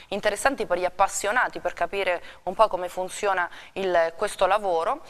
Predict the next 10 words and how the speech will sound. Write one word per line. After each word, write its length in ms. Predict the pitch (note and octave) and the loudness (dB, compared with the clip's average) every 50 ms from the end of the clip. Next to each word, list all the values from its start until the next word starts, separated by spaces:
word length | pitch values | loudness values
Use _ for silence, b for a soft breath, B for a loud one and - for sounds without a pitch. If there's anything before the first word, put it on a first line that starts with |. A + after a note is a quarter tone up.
| B B B | B B B
e 120 | - - - | -4 -4 2
poi 240 | - D4+ C#4+ D#4 | 6 6 6 6
troverete 520 | - C4+ A3+ A3+ B3+ D#4 C4 G3+ F3 E3+ F#3 | 6 2 0 2 2 0 0 0 -2 -2 -4
importanti 720 | F#3 G#3 - - - D#4+ - - G3 F3 D#3+ E3+ - C4 | -6 -2 0 0 0 0 4 4 4 4 4 0 -2 -2
le 100 | A#3 A3+ | -2 -2
segnalazioni 680 | - - C4 D4 D4 D#4 D4+ - - - G#3+ G#3 A3 | -2 0 0 2 2 2 2 0 -2 -2 -2 -2 -2
di 100 | A3 G#3 | 2 4
altri 240 | G3+ G3 G3 - - | 4 4 4 0 -4
utenti, 500 | A#3+ A3+ - G3 E3 D3+ D#3+ E3+ - G#3 | -4 0 2 0 0 0 -4 -8 -10 -8
cioè 300 | - - C4+ A#3 G3 F3+ | -2 2 4 4 4 4